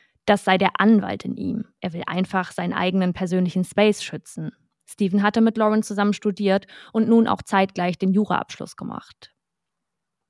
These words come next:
Nach ein paar mehr Worten hin und her erlaubt Stephen den PolizeibeamtInnen, in seine Wohnung zu gehen,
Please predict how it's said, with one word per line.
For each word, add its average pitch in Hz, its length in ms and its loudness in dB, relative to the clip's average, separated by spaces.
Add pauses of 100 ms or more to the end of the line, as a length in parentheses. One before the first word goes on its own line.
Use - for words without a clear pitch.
Nach 220 140 0
ein 214 120 2
paar 208 220 4
mehr 190 220 4
Worten 190 320 2
hin 185 200 0
und 170 200 -6
her 214 260 2
erlaubt 180 460 0
Stephen - 340 -8
den 190 140 -6
PolizeibeamtInnen, 180 1120 -6
in 226 120 0
seine 208 260 2
Wohnung 190 340 2
zu - 160 -16
gehen, - 340 -10